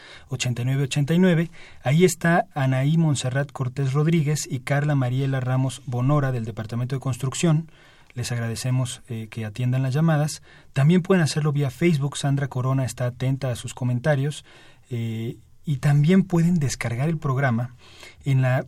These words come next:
página que es w w w punto en marcha punto unam punto m x. Se sube el, el, el programa en formato podcast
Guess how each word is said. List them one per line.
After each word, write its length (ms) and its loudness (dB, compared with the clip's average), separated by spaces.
página 460 2
que 180 -2
es 80 0
w 300 2
w 320 2
w 320 0
punto 340 -2
en 100 0
marcha 360 0
punto 300 -2
unam 280 0
punto 420 -2
m 220 4
x. 340 -2
Se 180 -6
sube 440 0
el, 200 -4
el, 400 -6
el 120 -8
programa 320 -2
en 80 -4
formato 400 -6
podcast 580 -4